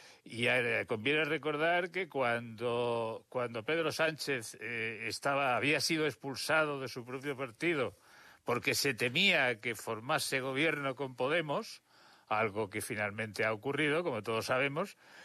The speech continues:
pues Iceta salió en su defensa. Es decir, Iceta siempre ha pensado que, eh, Podemos es el compañero de viaje natural del Partido Socialista.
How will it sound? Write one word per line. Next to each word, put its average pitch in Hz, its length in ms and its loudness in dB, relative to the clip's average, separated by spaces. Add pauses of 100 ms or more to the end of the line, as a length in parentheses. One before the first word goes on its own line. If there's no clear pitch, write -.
(140)
pues 123 360 2
Iceta 127 460 0
salió 139 340 2
en 135 80 0
su - 140 -4
defensa. 120 540 0
Es 107 100 -6
decir, 123 260 -8 (180)
Iceta 143 420 -2
siempre 170 380 2
ha 165 80 2
pensado 170 720 0 (460)
que, 127 360 2
eh, 117 240 -2
Podemos 156 600 0
es 139 120 0
el 160 120 0
compañero 131 420 0
de 139 140 2
viaje 139 320 0
natural 143 640 0
del 147 240 0
Partido 120 380 -2
Socialista. 110 640 -4